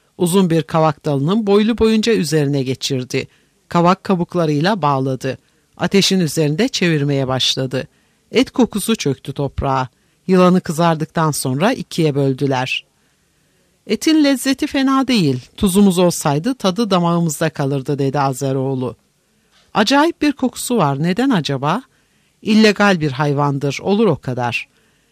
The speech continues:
"Şimdi bizim etimiz de böyle midir?" "Ta doğuştan itibaren illegal olsaydı ama insan eti çok tatlıymış."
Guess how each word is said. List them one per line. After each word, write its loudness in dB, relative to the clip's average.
"Şimdi 2
bizim 2
etimiz 2
de 2
böyle 4
midir?" -2
"Ta 4
doğuştan 2
itibaren 0
illegal 0
olsaydı -2
ama 2
insan 0
eti -4
çok -4
tatlıymış." -4